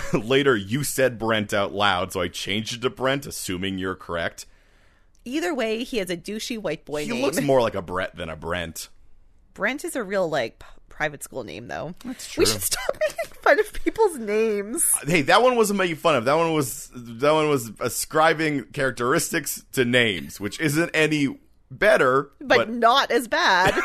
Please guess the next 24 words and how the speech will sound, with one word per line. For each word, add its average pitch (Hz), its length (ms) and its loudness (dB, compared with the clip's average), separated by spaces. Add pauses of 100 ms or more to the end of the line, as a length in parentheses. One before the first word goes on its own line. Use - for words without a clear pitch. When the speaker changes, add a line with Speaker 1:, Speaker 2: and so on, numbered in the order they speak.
(400)
Speaker 1:
<laughs> - 480 2
and 147 180 4
also 165 380 2
is 120 100 0
a 104 60 0
different 120 600 -4
thing. 90 380 -4
Speaker 2:
<laughs> - 40 -20 (1120)
Anyway, 254 220 2
we're 226 120 0
calling 269 260 -4
him 277 140 -6
Brent. 165 340 -4
I'm 208 140 -6
pretty 214 180 -4
sure 208 140 -2
that's 180 160 -6
his 170 160 -10
name. 113 300 -12 (180)
Speaker 1:
All 92 60 -6
right. 78 200 -6 (260)
Uh, 139 160 6
well, 180 180 0 (340)
it, 131 180 -14